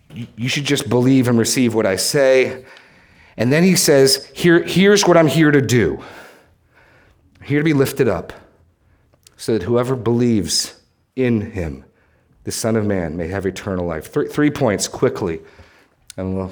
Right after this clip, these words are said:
we'll bring the choir up and have our closing song in just a moment. First, just like Israel, you're gonna need to confess your sin.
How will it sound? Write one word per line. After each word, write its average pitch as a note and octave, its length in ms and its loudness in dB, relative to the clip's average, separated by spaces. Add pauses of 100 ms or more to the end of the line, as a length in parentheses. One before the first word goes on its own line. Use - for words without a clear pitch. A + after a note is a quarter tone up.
we'll F#2+ 220 -8
bring G2+ 280 -6
the G2+ 60 -6
choir G2 320 -2
up F#2 120 -4
and F2 80 -4
have F#2 100 -6
our F2 80 -8
closing F2+ 340 -4
song F2 280 -8
in - 220 -20
just G2+ 200 -8
a G2 40 -4
moment. E2+ 300 -4 (1000)
First, - 560 2 (840)
just G3 280 2
like G#3 200 4
Israel, B2 600 4 (360)
you're D3 180 2
gonna G3+ 160 4
need E3 160 2
to D3+ 100 -2
confess E3 640 0
your C#3 120 0
sin. B2 540 -2